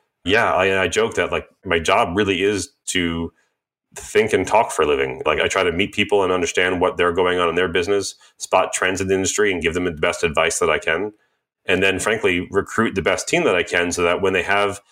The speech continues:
a challenge, I can bring in, you know, world-class designers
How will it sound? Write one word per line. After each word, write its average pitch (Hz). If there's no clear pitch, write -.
a 92
challenge, 107
I 95
can 90
bring 95
in, 92
you 95
know, 85
world-class 90
designers 82